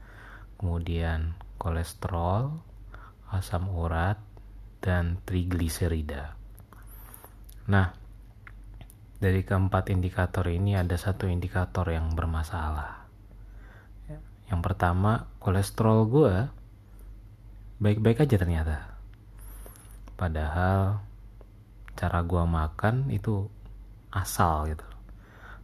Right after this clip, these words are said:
Apa aja bisa gua makan. Tapi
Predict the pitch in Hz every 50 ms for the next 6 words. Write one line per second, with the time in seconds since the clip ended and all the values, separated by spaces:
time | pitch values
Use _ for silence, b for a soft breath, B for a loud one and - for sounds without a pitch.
0 | - - 95 87 - - - 87 87 87 90 95 98 90 90 85 95 92 87 -
1 | 90 87 85 80 78 78 78 - - 87 78 - - - - - - - - -
2 | - - - - - - - - - - - - - - B B B B B B
3 | B B B B B B B B B - - - - - - - - - - -
4 | - - - - - - 98 - - 123 123 117 -